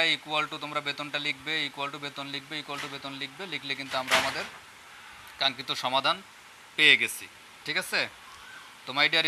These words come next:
students, সবাই খুব সতর্কতার সাথে সুন্দরভাবে অ্যাসাইনমেন্টগুলো লিখবে,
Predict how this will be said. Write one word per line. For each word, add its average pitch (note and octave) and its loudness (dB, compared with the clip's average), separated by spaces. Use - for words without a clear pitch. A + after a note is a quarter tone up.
students, D#3 0
সবাই D3+ 8
খুব D#3 -6
সতর্কতার D3 -2
সাথে D#3 -8
সুন্দরভাবে D3 -4
অ্যাসাইনমেন্টগুলো C#3 -6
লিখবে, B2+ -6